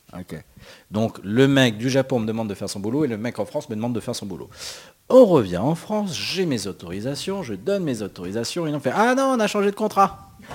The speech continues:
<laughs> Ah ouais, et renvoyez-moi le contrat.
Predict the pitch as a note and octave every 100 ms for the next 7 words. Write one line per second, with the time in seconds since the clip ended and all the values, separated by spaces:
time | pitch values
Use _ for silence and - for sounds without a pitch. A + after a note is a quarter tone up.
0 | - E3+ C3 - - G#3+ - - - C#3+
1 | D3 - _ _ _ _ C3 G#2 D#2+ F2+
2 | E2+ D#2 A#2+ D#3 F#3 F#3+ F#3+ F3 F3